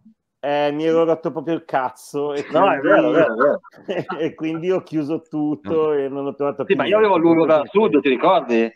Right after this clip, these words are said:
Speaker 1: Eh, eh, come no, Ale, ci siamo
Speaker 2: Non
Speaker 1: conosciuti per
Speaker 2: sopportavo più
Speaker 1: quello.
Speaker 2: nessuno, non so, perché si scrivevo Garrone e Tirchio, però lì scoppiavano la bugna, sei un
Speaker 1: Allora,
Speaker 2: bastardo.
Speaker 1: io, io mi ricordo che l'anno, l'anno che è arrivato Berghessio,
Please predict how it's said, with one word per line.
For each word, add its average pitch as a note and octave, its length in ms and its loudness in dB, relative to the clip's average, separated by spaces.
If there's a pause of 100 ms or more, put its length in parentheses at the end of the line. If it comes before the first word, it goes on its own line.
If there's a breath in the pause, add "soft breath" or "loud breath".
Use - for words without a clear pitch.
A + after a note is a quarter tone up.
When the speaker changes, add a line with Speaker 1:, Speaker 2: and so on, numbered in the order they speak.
(440)
Speaker 1:
Eh, D3 220 -4
eh, A2 180 -12
come C3 260 -6
no, A#2 180 -8
Ale, A2+ 280 -2
ci - 120 -20
siamo E3+ 180 -2
Speaker 2:
Non E3+ 80 0
Speaker 1:
conosciuti G3+ 320 2
per - 80 -14
Speaker 2:
sopportavo G#3 180 2
più G#3 100 -2
Speaker 1:
quello. F#3+ 120 4
Speaker 2:
nessuno, E3 540 2
non C#3 100 -2
so, D3+ 180 0 (200 soft breath)
perché F3 200 0
si F3+ 120 -6
scrivevo G#3 640 0 (100)
Garrone E3+ 880 2 (380)
e - 160 -4
Tirchio, C3 840 2
però - 160 2
lì G#3+ 120 0
scoppiavano E3+ 400 0
la D#3 140 0
bugna, D#3+ 460 4
sei E3 160 4
un F3 160 2
Speaker 1:
Allora, D#3 540 4
Speaker 2:
bastardo. D3+ 80 -4
Speaker 1:
io, F3 300 2
io E3 180 0
mi G3 140 -2
ricordo D3+ 540 -2
che C#3 540 -2
l'anno, D#3+ 540 -2
l'anno C#3+ 360 -2
che D#3+ 120 -8
è - 20 0
arrivato C#3+ 360 -4
Berghessio, B2 1040 -8